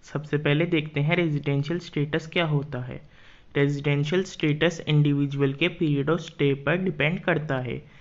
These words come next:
कि इंडिविजुअल पिछले साल इंडिया में कितने टाइम पीरियड के लिए था, और अगर हम कंपनी और एचयूएफ़ की बात करें तो उस केस में हम उसके बिजनेस का मैनेजमेंट और कंट्रोल का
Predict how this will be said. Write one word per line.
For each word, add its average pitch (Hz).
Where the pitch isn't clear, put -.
कि 156
इंडिविजुअल 147
पिछले 147
साल 151
इंडिया 143
में 165
कितने 156
टाइम 160
पीरियड 139
के 160
लिए 180
था, 147
और 143
अगर 147
हम 175
कंपनी 151
और 185
एचयूएफ़ 151
की -
बात 151
करें 143
तो 165
उस 175
केस 139
में 139
हम 170
उसके 151
बिजनेस 147
का 170
मैनेजमेंट 156
और 165
कंट्रोल 151
का 156